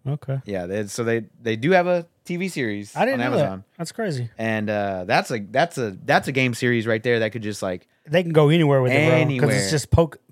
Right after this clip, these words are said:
Speaker 1: post-apocalyptic.
Speaker 2: Anywhere across the world, or
Speaker 1: I just wanna see some
Speaker 2: U S.
Speaker 1: super mutants just doing crazy shit with mini nukes.
Speaker 2: Yeah, dude. So, all in all, like, I, I didn't even know that that show was a thing until, like, I saw the set leak,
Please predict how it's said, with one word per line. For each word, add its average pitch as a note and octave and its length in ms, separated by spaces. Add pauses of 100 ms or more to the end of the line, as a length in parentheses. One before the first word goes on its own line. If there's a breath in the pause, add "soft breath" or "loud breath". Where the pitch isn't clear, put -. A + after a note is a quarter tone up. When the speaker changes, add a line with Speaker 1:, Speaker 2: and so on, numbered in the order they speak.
(100)
Speaker 1:
post-apocalyptic. D#3+ 1080 (460)
Speaker 2:
Anywhere D3+ 400
across C#3+ 340
the A#2+ 120
world, C3+ 580 (480)
or A#2 200
Speaker 1:
I - 20
just C#3+ 100
wanna E3 120
see A#2+ 80
some B2+ 80
Speaker 2:
U B2 60
S. B2 180
Speaker 1:
super D#3 220
mutants C3+ 360
just A2 160
doing B2 240
crazy C3+ 300
shit C#3 320
with A2+ 100
mini B2+ 320
nukes. - 480 (160)
Speaker 2:
Yeah, F#2+ 240
dude. E2+ 260
So, G2+ 360 (500)
all D3+ 180
in C3 80
all, B2 240
like, G#2+ 140
I, A2 280 (840)
I A#2 120
didn't D3+ 80
even A#2 180
know A2+ 120
that A#2 120
that A2+ 140
show A#2+ 120
was G#2+ 120
a G2+ 40
thing A2+ 220
until, G#2 160
like, F#2+ 140
I F#2+ 80
saw G#2+ 160
the F#2+ 100
set - 260
leak, G2+ 200